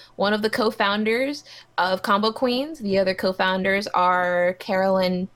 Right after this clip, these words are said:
the Mama Dao Dao, as well as Emily, uh, otherwise known as Jamillion. And we've actually started a series where we've been highlighting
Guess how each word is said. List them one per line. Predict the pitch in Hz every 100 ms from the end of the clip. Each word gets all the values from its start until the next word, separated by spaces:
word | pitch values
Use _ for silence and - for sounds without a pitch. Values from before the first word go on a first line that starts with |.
| -
the | 185 190
Mama | 185 185 180
Dao | 180 175 170
Dao, | 175 110 - -
as | 190 196
well | 190 185
as | 175 180 - -
Emily, | 202 214 233 -
uh, | - - -
otherwise | 180 180 190
known | 185
as | 180
Jamillion. | 180 180 180 214 - 403 - - -
And | 208 214
we've | 247
actually | 233 240 240 214
started | - 208 202 196 -
a | -
series | - 185 185 185
where | 180
we've | 180 185
been | 190 180
highlighting | 202 190 190 196 202 240